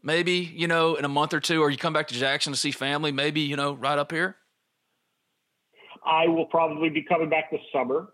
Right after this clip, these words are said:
Speaker 2: yes.
Speaker 1: Okay. Well, now I've got you on
Speaker 2: So about a
Speaker 1: record.
Speaker 2: month or two. I know. You had to, I, I'm yapping so much, you had to cut me off and kick me off the show.
Speaker 1: But thank you for filling in. You're the man.
Speaker 2: My
Speaker 1: I appreciate
Speaker 2: apologies.
Speaker 1: you.
Speaker 2: Absolutely. No question. And tell,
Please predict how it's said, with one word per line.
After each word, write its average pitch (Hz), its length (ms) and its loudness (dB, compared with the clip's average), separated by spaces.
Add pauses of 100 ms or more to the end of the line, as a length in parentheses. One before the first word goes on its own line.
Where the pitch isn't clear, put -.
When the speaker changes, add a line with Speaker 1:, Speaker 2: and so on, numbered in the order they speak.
Speaker 2:
yes. 123 220 -6 (380)
Speaker 1:
Okay. 165 380 -2 (440)
Well, 110 120 2
now 135 220 4
I've 127 100 0
got 127 240 2
you 123 100 0
on 107 80 0
Speaker 2:
So 98 40 0
about 95 100 2
a 127 40 4
Speaker 1:
record. 123 200 -2
Speaker 2:
month 127 220 -4
or 113 60 -10
two. - 220 -20 (960)
I 165 120 2
know. 190 260 4
You 185 200 0
had 214 120 2
to, 165 240 -4
I, 160 120 -2 (260)
I'm 233 200 0
yapping 180 480 -4
so 175 100 -6
much, 165 200 -6
you 190 140 -10
had 180 140 -10
to - 60 -12
cut 170 280 -2
me 151 100 -4
off 147 280 0
and 123 180 -8
kick - 180 -8
me 151 120 -2
off 147 160 -2
the 117 80 -8 (100)
show. 175 260 -4 (460)
Speaker 1:
But 123 100 -2
thank 151 300 -2
you 131 40 -4
for 110 100 -6
filling 110 280 -2
in. 123 140 0
You're 113 100 0
the 113 60 -2
man. 113 100 0
Speaker 2:
My 117 100 4
Speaker 1:
I - 20 2
appreciate 104 380 0
Speaker 2:
apologies. 92 120 -4
Speaker 1:
you. 113 100 -6 (880)
Speaker 2:
Absolutely. 254 680 -2
No 165 140 -2
question. 175 420 -2
And 120 100 -10
tell, 226 220 2